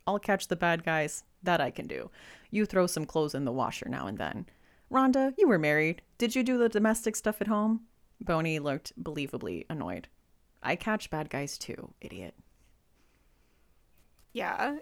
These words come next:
Speaker 2: it's just so, it's, like, so in your face. Like, uh, we, we do the exact same job, F Y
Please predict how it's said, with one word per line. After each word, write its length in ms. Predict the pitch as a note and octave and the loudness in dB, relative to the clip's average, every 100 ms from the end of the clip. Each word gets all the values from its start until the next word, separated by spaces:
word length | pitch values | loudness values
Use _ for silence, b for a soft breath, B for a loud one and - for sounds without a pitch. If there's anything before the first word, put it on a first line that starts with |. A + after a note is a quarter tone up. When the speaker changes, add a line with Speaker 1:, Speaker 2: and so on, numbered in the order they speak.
| - | -2
Speaker 2:
it's 240 | C4+ - | -2 -2
just 280 | - C4 - | -4 0 2
so, 140 | C#4 - | 2 2
it's, 240 | A#3 - | 0 0
like, 160 | B3 A3 | -4 -4
so 260 | - A#3 A3 | -4 0 0
in 100 | A3+ | -2
your 100 | G#3+ | -6
face. 640 | - - F#3+ A3 - - | -4 -4 -2 -2 -4 -6
Like, 400 | G#3+ G3+ G3 - - - | 0 0 0 -6 -6 2
uh, 240 | G#3 G3 | 2 2
we, 240 | G3+ G#3+ F#3 - _ | 0 -6 -10 -16 _
we 160 | G#3+ | -12
do 180 | F#3 G3 | -8 -8
the 80 | G#3+ | -8
exact 380 | A#3 A#3 A3 A#3 | -8 -6 -6 -6
same 240 | C#4 C4+ | -8 -8
job, 360 | C#4 G4 A3+ A3 | -6 -4 -2 -4
F 200 | - - | -6 -6
Y 160 | - | -4